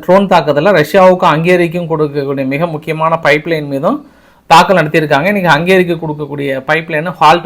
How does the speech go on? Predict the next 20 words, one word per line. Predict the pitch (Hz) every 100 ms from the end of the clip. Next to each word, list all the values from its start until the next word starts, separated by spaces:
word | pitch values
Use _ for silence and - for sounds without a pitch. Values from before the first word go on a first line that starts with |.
| 160
பண்ணிட்டாங்க | 143 135
இன்னைக்கு. | 131 123 120 - _ _ _ _
அது | - 180
இல்லாம | 196 202 208
மாஸ்கோ | 160 175 202 233
மீது | 220 202 208
தாக்கல் | 185 180 185
நடத்தும் | 170 165 160
போது | 156 220
கண்டிப்பா | 202 160 156 170 165 147 127 131
ரஷ்யா | 135 151 185 156
வந்து | 147 170
திருப்பி | 151 147 165
தாக்கல் | 156 143 151 143
நடத்துவாங்க. | 135 147 131 123 - _ _ _ -
அப்ப | 165 170 247 220
அவங்களுடைய | 196 180
ஈகோவை | 170 208 233 240 202 214 214
சீண்டிட்டு | 196 190
வந்திருக்கிறாங்க. | 175 151 139 131 127